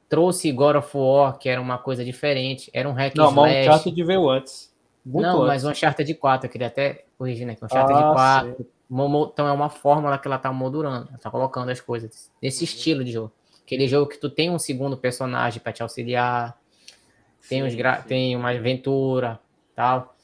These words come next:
Speaker 1: Então ela apli-, aplicou o God of War a esse modelo novo.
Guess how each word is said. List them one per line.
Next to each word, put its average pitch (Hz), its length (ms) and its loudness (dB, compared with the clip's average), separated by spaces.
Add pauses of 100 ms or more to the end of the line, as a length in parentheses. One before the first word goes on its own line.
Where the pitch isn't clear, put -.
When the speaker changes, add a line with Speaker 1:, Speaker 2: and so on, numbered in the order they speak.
(180)
Speaker 1:
Então 131 520 -6
ela 131 300 0
apli-, 147 320 -6
aplicou 160 560 -2
o - 20 -2
God 147 200 2
of - 220 -4
War 135 320 4
a 131 120 2
esse 143 220 -4
modelo 143 420 -2
novo. 135 420 -4